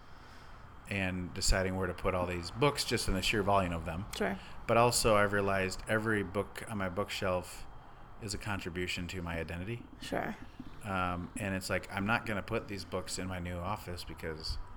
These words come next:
Speaker 1: I don't know what they would mean there.
Speaker 2: Right, yeah, well
Speaker 1: And I'm not gonna hang my seminary diploma because it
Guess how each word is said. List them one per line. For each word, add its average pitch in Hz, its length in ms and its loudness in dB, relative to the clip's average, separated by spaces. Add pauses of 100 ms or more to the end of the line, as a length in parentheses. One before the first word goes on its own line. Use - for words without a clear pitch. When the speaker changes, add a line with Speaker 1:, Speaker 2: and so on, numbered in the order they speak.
(640)
Speaker 1:
I 95 100 -2
don't 90 200 -2
know 87 400 -4 (200)
what 95 140 -2
they 92 80 0
would 82 120 -2
mean 90 160 -2
there. 80 160 -4 (560)
Speaker 2:
Right, 233 520 8
yeah, 220 220 4
well 208 160 8
Speaker 1:
And 220 80 6
I'm 214 100 6
not 107 140 4
gonna 104 160 2
hang 104 180 2
my 92 140 2
seminary 95 420 0
diploma 87 400 -2
because 87 580 -4 (440)
it 101 140 -4